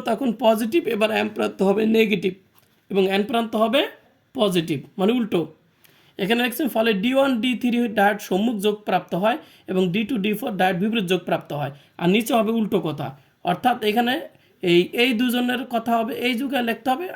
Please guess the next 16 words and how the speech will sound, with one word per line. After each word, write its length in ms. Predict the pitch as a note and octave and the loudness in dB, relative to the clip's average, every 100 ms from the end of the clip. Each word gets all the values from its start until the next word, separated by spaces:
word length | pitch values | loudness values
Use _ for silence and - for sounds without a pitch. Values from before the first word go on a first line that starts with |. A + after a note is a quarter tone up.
| F#3 | -4
আর 80 | F#3+ A3+ | -2 0
এই 100 | A3+ | -2
দুজনকে 500 | F#3+ G3+ G3+ F#3+ G3+ | 0 0 0 0 0
লিখতে 240 | F3+ E3+ | -2 -2
হবে 160 | F3+ G3+ | -4 0
এই 140 | G3 | 0
জায়গায়। 300 | F3 C#3 C3+ - _ _ _ _ | 0 -4 -8 -18 _ _ _ _
এই 80 | E3 | -4
যে 120 | D#3 | -2
লিখেছি 320 | D3+ D3+ D#3 D#3 | -2 -4 -6 -4
ডি 140 | F#3+ A3 | -2 0
টু, 160 | C#4 | 0
ডি 160 | G3 A#3 | -2 -2
ফোর 240 | A3+ A#3+ | -4 -4
ডায়োড 200 | G3+ A3 | -2 -2
সম্মুখ 440 | - F#3 A#3 G4 | -2 0 2 0